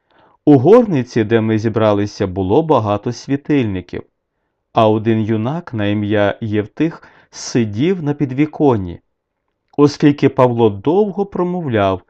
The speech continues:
його здолав глибокий сон. Зморений сном, він упав додолу з третього поверху. Його підняли мертвим. Зійшовши, Павло припав до нього, обняв і сказав:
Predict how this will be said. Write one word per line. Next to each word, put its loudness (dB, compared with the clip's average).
його 2
здолав -2
глибокий -4
сон. -6
Зморений 2
сном, -6
він -2
упав -2
додолу -2
з -12
третього -4
поверху. -4
Його 0
підняли -2
мертвим. -8
Зійшовши, -2
Павло 6
припав -6
до -2
нього, -4
обняв -2
і -2
сказав: -4